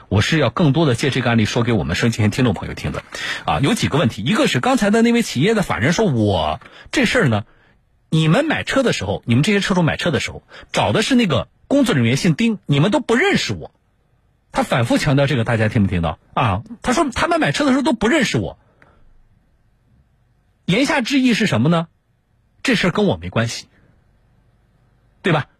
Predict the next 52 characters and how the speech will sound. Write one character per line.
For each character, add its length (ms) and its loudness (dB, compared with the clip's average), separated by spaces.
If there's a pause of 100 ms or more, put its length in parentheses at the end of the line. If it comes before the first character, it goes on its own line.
(160)
这 120 -2
是 140 -4
第 160 -4
一。 80 -10 (480)
第 100 0
二， 160 -2 (760)
啊， 280 -6
他 160 0
说 160 0
了， 160 -6 (400)
我 220 0
跟 200 0
那 120 2
个 100 2
姓 260 2
丁 200 4
的 100 4
呢， 240 2 (540)
是 400 -4
所 320 2
谓， 220 2 (100)
他 120 -2
用 160 4
了 60 2
一 40 0
个 100 0
词 160 -6
叫 140 0
挂 380 0
靠 280 0
关 240 -8
系。 220 -16 (1500)
啊， 260 -6 (120)
我 160 0
跟 100 2
他 140 2
没 120 2
签 180 -2
劳 100 0
动 100 -4
合 160 -12
同， 140 -16 (320)
他 140 0
也 100 4
不 120 0
是 120 0
我 100 2
公 160 2
司 140 -4
的 80 0
员 180 -4
工， 180 0